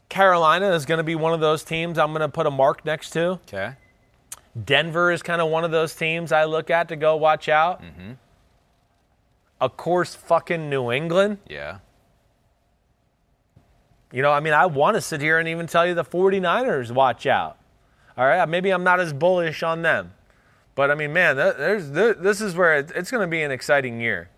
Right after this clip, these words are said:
Speaker 2: Detroit Lions? I mean, watch out
Speaker 1: Not,
Speaker 2: for them.
Speaker 1: not quite yet.
Speaker 2: Well, any team in the,
Speaker 1: Twenty twenty-two?
Speaker 2: a-, any team in the N F C East, right?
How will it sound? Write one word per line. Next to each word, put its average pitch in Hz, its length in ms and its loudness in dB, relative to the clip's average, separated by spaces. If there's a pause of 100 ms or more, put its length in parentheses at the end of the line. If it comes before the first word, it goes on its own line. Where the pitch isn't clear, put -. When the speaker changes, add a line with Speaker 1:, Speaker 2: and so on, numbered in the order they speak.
Speaker 2:
Detroit 139 440 -6 (120)
Lions? 147 640 -10
I 120 40 -4
mean, 127 220 -8
watch 98 260 -4
out 113 120 -2
Speaker 1:
Not, 160 140 0
Speaker 2:
for 87 60 -8
them. - 140 -10
Speaker 1:
not 170 180 -2
quite 160 240 -2
yet. 139 200 2
Speaker 2:
Well, - 20 -6
any 208 200 0
team - 40 0
in 180 60 -2
the, 175 60 0
Speaker 1:
Twenty 165 220 -2
twenty-two? 175 280 -2
Speaker 2:
a-, 220 40 -4
any 226 200 0
team 180 180 -4
in 135 80 -4
the 131 100 -2
N 127 80 -2
F 113 100 -6
C 107 140 -10
East, 123 520 -8 (160)
right? 107 260 -2